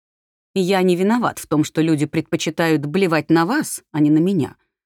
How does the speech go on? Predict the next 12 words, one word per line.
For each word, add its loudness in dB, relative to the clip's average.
Он 2
намекал 2
на 4
мужчину, 0
который 0
однажды 0
оставил -2
на 4
мне 4
весь -2
свой -4
ужин. -4